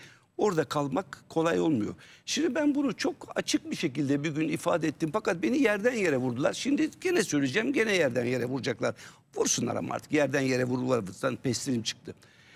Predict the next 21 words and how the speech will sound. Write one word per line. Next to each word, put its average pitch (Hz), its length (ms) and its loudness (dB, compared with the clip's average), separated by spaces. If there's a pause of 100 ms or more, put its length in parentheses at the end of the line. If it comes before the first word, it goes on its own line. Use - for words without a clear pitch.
(280)
Şimdi 170 500 -2
ben 165 160 2
o 156 120 0
zaman 131 340 2
dedim 165 220 -2
ki 101 220 -4
ben 143 200 4
bir 143 100 4
jonglörüm 107 720 -2
dedim. - 200 -20 (500)
Birçok 156 460 0
topu 147 440 -4
elimde, 113 500 2 (1200)
elimde 120 340 0
oynatıyorum 113 720 -2
dedim. - 220 -18 (960)
Hatta 135 340 0
dedim 131 300 -4
dansözüm 107 580 0
dedim. - 220 -12 (600)
Yani 110 260 -6